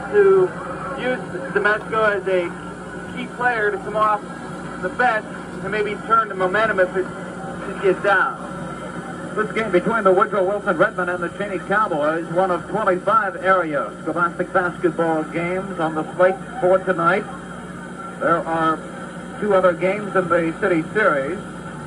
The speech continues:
Speaker 2: both, uh, being played at the South Fieldhouse as part of a doubleheader tonight. North going against South in the first game, East against Rayen in the nightcap. In the Steel Valley Conference, Boardman playing at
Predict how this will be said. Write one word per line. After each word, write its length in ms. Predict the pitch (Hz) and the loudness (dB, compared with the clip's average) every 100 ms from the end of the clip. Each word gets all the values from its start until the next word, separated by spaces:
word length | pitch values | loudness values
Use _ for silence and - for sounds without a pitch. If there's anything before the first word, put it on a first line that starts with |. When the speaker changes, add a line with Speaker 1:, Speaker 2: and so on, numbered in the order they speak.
| - - - - - - - - - - 165 | -12 -12 -12 -12 -12 -12 -10 -10 -10 -6 2
Speaker 2:
both, 280 | 175 180 | 2 4
uh, 220 | 151 156 156 | 2 2 4
being 200 | 175 180 160 | 2 0 0
played 240 | 185 185 | 2 2
at 180 | 165 - | 0 0
the 320 | 160 156 147 - - | 0 2 -2 -6 -2
South 220 | 196 180 156 - | 2 2 0 -2
Fieldhouse 560 | 220 214 151 147 - 165 | 0 0 2 0 0 -4
as 80 | 151 | -2
part 160 | 190 175 | 2 2
of 100 | 147 | 2
a 20 | |
doubleheader 580 | 160 190 156 185 202 180 | 2 2 2 2 2 0
tonight. 380 | 165 135 143 180 - - | 0 2 0 -2 -6 -2
North 340 | 175 185 180 | 2 2 0
going 320 | - 180 175 160 | 4 4 4 -2
against 400 | 156 175 165 - | -2 -2 -2 0
South 260 | 190 202 185 | 2 2 0
in 80 | |
the 80 | 151 | -2
first 340 | 139 208 202 - | 2 2 2 -2
game, 260 | 143 156 156 | -2 -2 -2
East 260 | 180 208 151 | -4 -2 2
against 400 | 170 175 180 175 | 2 4 0 -2
Rayen 400 | 156 190 180 175 170 | 2 2 2 -2 -4
in 100 | 175 | -2
the 60 | |
nightcap. 540 | 185 196 185 190 143 - - - - - - | 2 0 2 0 0 -4 -10 -12 -12 -12 -6
In 80 | 151 | -2
the 120 | 175 | -2
Steel 180 | - 220 | 2 4
Valley 260 | 196 208 208 | 4 2 0
Conference, 560 | - 190 180 175 127 - - | 2 2 2 0 -2 -6 -2
Boardman 360 | 196 233 - 277 | 0 2 0 0
playing 300 | 196 185 | 0 2
at 80 | 170 | 0